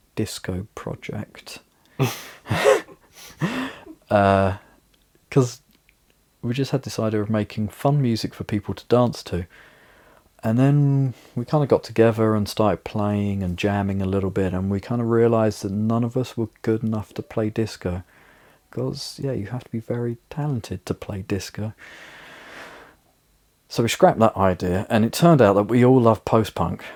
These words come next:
and, um, a lot of sounds like that came from that, like,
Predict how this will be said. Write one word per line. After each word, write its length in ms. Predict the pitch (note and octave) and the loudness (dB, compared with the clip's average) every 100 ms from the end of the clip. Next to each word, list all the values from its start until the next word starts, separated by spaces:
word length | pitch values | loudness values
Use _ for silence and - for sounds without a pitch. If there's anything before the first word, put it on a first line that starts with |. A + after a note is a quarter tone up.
| - _ | -20 _
and, 440 | A2 G2+ F#2+ F#2+ | 2 4 4 2
um, 440 | F#2 F#2 F2+ F2+ F2+ - - _ _ _ _ _ _ _ _ _ _ _ _ _ | 0 0 0 -2 -6 -12 -20 _ _ _ _ _ _ _ _ _ _ _ _ _
a 60 | A#2 | 4
lot 160 | A2+ A2 | 6 4
of 80 | G#2 | 2
sounds 340 | A#2 A2 G2+ | 4 4 6
like 180 | G2 F2 | 4 4
that 140 | G2 | 0
came 360 | - A2 G#2 G#2 | 0 2 2 2
from 240 | - G2+ | -2 -2
that, 200 | F#2 F#2 | -2 -2
like, 200 | F2 F#2 | -2 -4